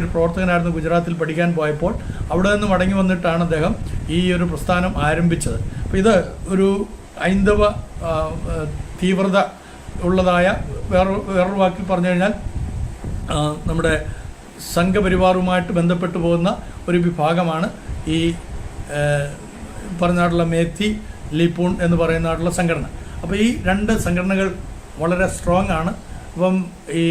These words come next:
അരമ്പായി തങ്കോൽ എന്ന് പറയുന്ന വിഭാഗം അവർക്ക്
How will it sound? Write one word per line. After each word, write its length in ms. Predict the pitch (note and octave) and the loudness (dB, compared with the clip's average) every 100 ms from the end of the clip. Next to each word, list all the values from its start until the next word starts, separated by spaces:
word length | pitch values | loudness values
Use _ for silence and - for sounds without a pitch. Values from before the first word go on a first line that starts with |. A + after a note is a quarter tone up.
| E3 D3+ | 0 0
അരമ്പായി 420 | E3+ F#3+ G3 G#3 G#3 | 2 4 4 4 2
തങ്കോൽ 280 | G3 F#3+ G3 G3 | 0 0 0 0
എന്ന് 100 | F#3+ | 2
പറയുന്ന 260 | F#3 F#3 F#3+ E3+ | 2 2 2 0
വിഭാഗം 400 | D3 E3+ D#3 G3 - - - - | 2 2 2 -2 -6 -14 -8 0
അവർക്ക് 380 | E3+ G3 - F#3 | 0 0 2 2